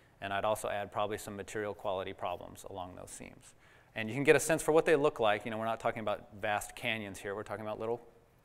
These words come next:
fractures, uh, there on the right, if you can see 'em in that,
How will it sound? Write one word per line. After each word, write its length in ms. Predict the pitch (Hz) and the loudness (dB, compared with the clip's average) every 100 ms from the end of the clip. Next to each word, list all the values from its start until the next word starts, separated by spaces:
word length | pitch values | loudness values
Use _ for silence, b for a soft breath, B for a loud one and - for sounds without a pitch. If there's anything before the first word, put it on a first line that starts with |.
| - - - | -20 -20 0
fractures, 560 | 131 107 - 95 120 - b b - | 2 2 -2 -8 -10 -16 b b -4
uh, 160 | 107 | -2
there 180 | 98 127 | 4 8
on 120 | 120 | 8
the 80 | 104 | 6
right, 340 | 101 107 92 - - - | 2 2 2 -6 -20 -20
if 100 | - | -16
you 60 | 113 | -14
can 160 | 104 | -16
see 160 | 98 113 | -16 -14
'em 140 | 104 | -14
in 80 | 95 | -12
that, 180 | 92 92 | -12 -12